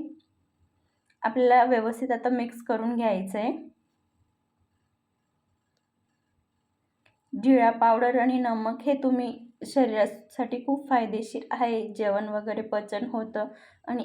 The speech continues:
आवळ्यांसोबत, मोरंबासोबत खूप छान टेस्ट पण येतो. हे अगदी तुम्ही रोज एक जरी खाल्लं तरी तुम्हाला जे पाचन तंत्र, तंत्राची काही प्रॉब्लेम असेल, जेवण पचत नसेल किंवा ॲसिडिटी वगैरे होत असेल, व्हिटॅमिन सीची कमी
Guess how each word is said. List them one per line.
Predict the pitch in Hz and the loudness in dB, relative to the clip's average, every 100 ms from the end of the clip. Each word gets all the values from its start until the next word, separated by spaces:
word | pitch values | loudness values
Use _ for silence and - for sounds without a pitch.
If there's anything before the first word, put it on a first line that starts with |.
| - | 0
आवळ्यांसोबत, | 254 214 220 240 240 240 226 226 | 2 4 2 0 0 0 0 -2
मोरंबासोबत | 240 226 214 220 226 226 240 240 247 | 0 0 2 0 0 0 -2 -2 -2
खूप | 277 269 277 | -4 -2 0
छान | 254 269 | 4 4
टेस्ट | 254 220 - | 4 -2 -4
पण | - 240 - | -2 -4 -4
येतो. | 240 226 226 302 - - _ _ _ _ _ _ _ _ _ _ _ _ - | -8 -4 -2 -2 -4 -20 _ _ _ _ _ _ _ _ _ _ _ _ 0
हे | 254 | 0
अगदी | - 247 233 262 | 4 2 2 0
तुम्ही | 269 277 277 | 4 4 4
रोज | 240 262 262 - | 4 2 0 0
एक | 262 226 | 0 2
जरी | 269 262 302 | 2 2 0
खाल्लं | - 240 226 220 | 0 0 2 -2
तरी | 233 233 | -4 -4
तुम्हाला | 247 240 226 | -2 0 -2
जे | 233 247 | -2 -2
पाचन | 226 208 233 233 226 | 2 0 0 -6 -6
तंत्र, | 214 208 196 - - | -8 -8 -12 -12 -6
तंत्राची | 226 226 220 208 - | -4 -2 -4 -6 -6
काही | 240 233 | -4 -4
प्रॉब्लेम | 233 226 202 226 233 - | -2 0 0 -2 -4 -2
असेल, | 294 262 233 233 - - - | -2 -2 -4 -6 -12 -12 0
जेवण | 233 220 233 233 | 2 2 0 -2
पचत | 214 233 233 | -2 -2 -4
नसेल | 233 233 220 214 226 | -4 -4 -6 -6 -4
किंवा | 226 - | -2 2
ॲसिडिटी | 254 254 220 220 240 | 2 0 -6 -4 -6
वगैरे | 233 214 220 226 233 | -4 -2 0 -2 -2
होत | 226 226 - | -4 -6 -4
असेल, | 269 262 226 226 - - - | -4 -2 -6 -6 -12 -14 -2
व्हिटॅमिन | 247 247 233 233 247 | 0 2 2 2 0
सीची | 254 254 226 254 | 0 -2 -2 -6
कमी | - 254 247 | -2 -2 -2